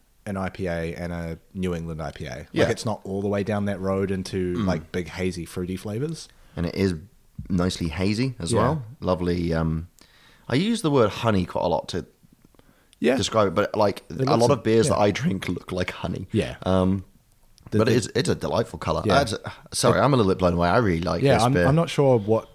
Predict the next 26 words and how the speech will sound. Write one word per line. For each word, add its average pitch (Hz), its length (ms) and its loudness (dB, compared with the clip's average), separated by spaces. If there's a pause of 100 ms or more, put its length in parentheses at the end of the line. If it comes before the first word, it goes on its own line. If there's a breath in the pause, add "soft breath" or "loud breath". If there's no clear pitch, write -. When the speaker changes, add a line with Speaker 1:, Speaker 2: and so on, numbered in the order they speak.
(220)
Speaker 1:
like, 120 160 0
does 120 140 0
it - 80 -6
say 143 240 0
which 131 260 -2
hops - 440 -8
they're 101 260 -4
actually 98 260 -6
using 98 340 -2
in 120 60 -2
this? 143 200 -6
Speaker 2:
No, 131 160 6
so 127 160 2
I 139 60 4
think 156 360 -2
this 131 340 0
is 104 380 -2
the 101 100 2
thing, 92 260 2
is 82 120 0
that 85 160 -6
this 90 320 -2
is 90 120 -4
one 90 160 0
of 85 240 -6
their 78 800 -2